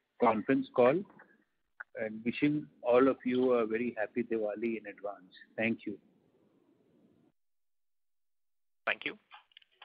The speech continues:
Speaker 2: Ladies and gentlemen, on behalf of Jubilant Pharmova Limited,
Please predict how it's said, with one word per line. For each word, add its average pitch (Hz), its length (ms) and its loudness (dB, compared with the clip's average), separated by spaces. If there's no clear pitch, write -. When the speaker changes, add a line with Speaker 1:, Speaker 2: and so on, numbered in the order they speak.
Speaker 2:
Ladies 127 240 2
and 127 160 -4
gentlemen, 170 420 -6
on 151 140 -10
behalf 110 240 -6
of 214 120 -12
Jubilant 110 440 -10
Pharmova 104 380 -6
Limited, 104 400 -12